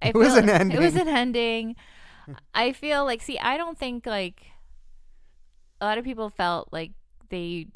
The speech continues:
Speaker 1: betrayed Daenerys's character in the end, and I don't really feel like they did as much as others do. Like, I feel like that what happened was within her character.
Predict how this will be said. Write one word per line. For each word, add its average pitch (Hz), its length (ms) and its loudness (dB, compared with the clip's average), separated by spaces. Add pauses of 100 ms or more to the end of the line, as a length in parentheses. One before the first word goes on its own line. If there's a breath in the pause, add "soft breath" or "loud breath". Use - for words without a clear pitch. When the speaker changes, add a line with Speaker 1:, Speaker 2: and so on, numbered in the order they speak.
(100)
Speaker 1:
betrayed 175 500 -6
Daenerys's 165 680 -10
character 185 720 -10 (880)
in 202 120 -10
the 202 140 -8
end, 196 160 -6
and 196 120 -10
I 143 120 -6
don't 269 160 -10
really 180 200 -10
feel 165 240 -10
like 165 160 -10
they 151 120 -14
did 185 580 -12 (480)
as 196 120 -10
much 180 200 -10
as 165 100 -14
others 147 380 -10
do. - 340 -12 (140)
Like, 185 180 -16
I 180 120 -8
feel 185 200 -8
like 175 160 -8
that 160 220 -6 (140)
what 170 160 -6
happened 160 440 -8
was 151 360 -8
within 151 300 -10
her 135 160 -14
character. - 640 -14